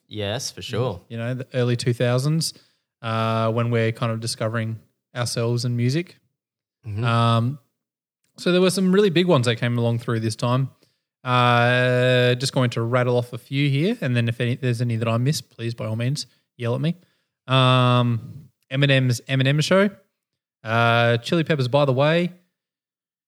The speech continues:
Speaker 2: One by One by Foo Fighters, uh, one that we most recently did a deep dive on,
Speaker 1: Mm-hmm.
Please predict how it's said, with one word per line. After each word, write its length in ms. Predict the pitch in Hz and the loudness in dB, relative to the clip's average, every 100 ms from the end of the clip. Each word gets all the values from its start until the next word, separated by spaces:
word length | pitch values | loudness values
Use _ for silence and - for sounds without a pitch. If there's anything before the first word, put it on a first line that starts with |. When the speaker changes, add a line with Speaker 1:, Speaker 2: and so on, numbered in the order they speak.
| _ _ _ _ _ _ _ _ _ - | _ _ _ _ _ _ _ _ _ -4
Speaker 2:
One 220 | 156 160 | 0 4
by 120 | 151 | 4
One 280 | 147 147 170 | 4 4 2
by 140 | 156 | 2
Foo 220 | 123 147 143 | 0 -2 0
Fighters, 500 | 175 170 208 185 - | 2 4 2 0 -2
uh, 200 | 139 139 | 2 4
one 160 | 156 170 | 4 2
that 60 | |
we 440 | 160 160 156 156 170 | 2 0 0 -4 -8
most 360 | 160 139 131 - | -6 -2 -2 0
recently 320 | 127 127 123 | -2 -2 -4
did 180 | 117 113 | -2 -2
a 60 | |
deep 220 | 113 110 107 | -2 -4 -4
dive 260 | 110 107 | -4 0
on, 300 | 120 196 226 - | 0 0 -4 -10
Speaker 1:
Mm-hmm. 240 | 101 117 | -10 -10